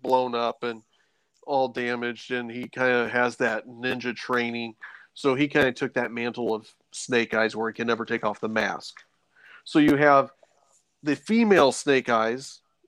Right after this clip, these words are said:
that has his memories, and then you have this male Snake Eyes who is trained in the whole ninja arts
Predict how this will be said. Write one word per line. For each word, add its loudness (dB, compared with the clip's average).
that -4
has 0
his -10
memories, -6
and -4
then -2
you -2
have 2
this -4
male 2
Snake -2
Eyes 0
who -4
is -2
trained 2
in -4
the -4
whole -2
ninja -2
arts 0